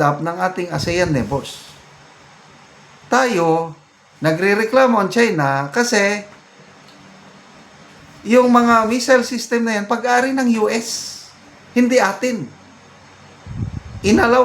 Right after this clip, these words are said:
natin ang U S na dalhin nila ang missiles nila dito na ano, training purposes lang daw. Hmm, but I do not believe so. How can you expect China na for training purposes lang yun.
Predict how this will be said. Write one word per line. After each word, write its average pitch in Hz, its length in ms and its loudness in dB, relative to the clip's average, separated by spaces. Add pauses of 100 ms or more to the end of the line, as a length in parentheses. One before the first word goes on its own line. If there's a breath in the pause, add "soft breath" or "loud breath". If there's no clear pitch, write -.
natin 233 400 0
ang 185 80 -2
U 240 240 0
S 185 240 -4
na 190 80 -2
dalhin 214 560 0
nila 165 480 0
ang 196 320 -2 (560)
missiles 214 480 0
nila 196 320 4
dito 120 400 -4 (1120)
na 214 260 4
ano, 247 320 2
training 143 460 -4
purposes 175 640 -4
lang 175 220 -2
daw. 190 420 0 (300)
Hmm, 95 420 -20
but 123 220 -8
I 151 100 -2
do 170 160 -6
not 220 220 -8
believe 113 260 -12
so. 90 160 -18 (1600)
How - 160 2
can 220 240 0
you 156 480 -2 (220)
expect 185 600 -6 (100)
China 156 480 0
na 139 160 0
for 143 240 -6
training 156 400 0
purposes 135 640 -6
lang 95 160 -10
yun. 120 160 -10